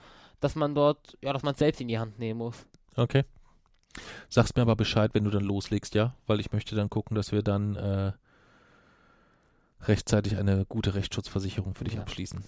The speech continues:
Speaker 2: Ja, das wäre, glaub ich, äh, hilfreich. Ja. Gut. Wie kommen wir jetzt von Fridays to Fu-, for Future zu Fritze Merz? Das ist ein schwieriger Wechsel, oder?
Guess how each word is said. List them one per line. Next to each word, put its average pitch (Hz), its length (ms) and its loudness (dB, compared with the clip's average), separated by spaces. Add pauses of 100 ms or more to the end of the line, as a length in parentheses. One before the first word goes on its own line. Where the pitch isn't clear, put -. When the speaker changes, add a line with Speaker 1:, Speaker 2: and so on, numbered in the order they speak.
(160)
Speaker 2:
Ja, 104 380 -2
das - 220 -10
wäre, 95 440 -4
glaub 95 240 -4
ich, - 380 -6
äh, 98 400 -2 (840)
hilfreich. - 680 0 (260)
Ja. 101 340 0 (1400)
Gut. 147 640 8 (800)
Wie 113 140 2
kommen 156 280 4
wir 156 60 8
jetzt 143 240 2
von 117 180 0
Fridays 139 480 4
to - 160 0
Fu-, - 300 -6
for - 420 -4
Future 139 460 0
zu - 140 -4
Fritze - 380 0
Merz? 107 520 2 (760)
Das - 200 -8
ist 113 120 -4
ein 113 140 -2
schwieriger 120 480 2
Wechsel, 98 340 -2
oder? 113 240 0